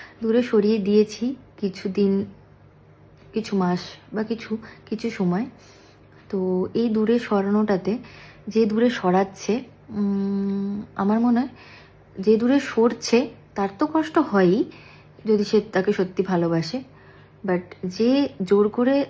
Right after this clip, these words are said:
তাকে দূরে সরিয়ে দিচ্ছে তার কষ্টটা সবচেয়ে বেশি। তো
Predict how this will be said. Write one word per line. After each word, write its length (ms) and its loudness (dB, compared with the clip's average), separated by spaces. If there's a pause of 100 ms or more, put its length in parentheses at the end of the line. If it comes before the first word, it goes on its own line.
তাকে 240 -2
দূরে 260 0
সরিয়ে 340 -2
দিচ্ছে 420 -4 (440)
তার 200 0
কষ্টটা 360 -6
সবচেয়ে 380 -8
বেশি। 300 -8 (1000)
তো 500 -2